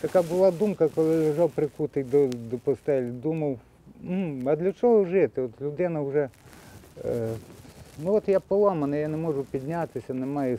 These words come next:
сил вже піднятися, немає сил вже працювати, для чого жити?"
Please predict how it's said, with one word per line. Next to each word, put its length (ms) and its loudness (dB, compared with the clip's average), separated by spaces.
сил 160 0
вже 120 -4
піднятися, 680 -8
немає 400 -4
сил 200 -2
вже 100 -4
працювати, 560 -4
для 120 -4
чого 340 0
жити?" 380 -4